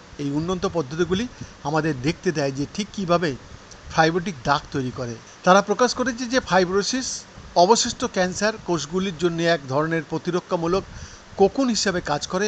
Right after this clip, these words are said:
এবং তাদের একটি সুপ্ত অবস্থায় ঠেলে দেয়, যেখানে তারা থেরাপির জন্য অনেকাংশে প্রতিরোধী। আমরা দেখতে পেয়েছি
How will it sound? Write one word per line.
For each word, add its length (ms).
এবং 140
তাদের 220
একটি 180
সুপ্ত 360
অবস্থায় 480
ঠেলে 220
দেয়, 180
যেখানে 220
তারা 240
থেরাপির 360
জন্য 200
অনেকাংশে 500
প্রতিরোধী। 500
আমরা 240
দেখতে 300
পেয়েছি 280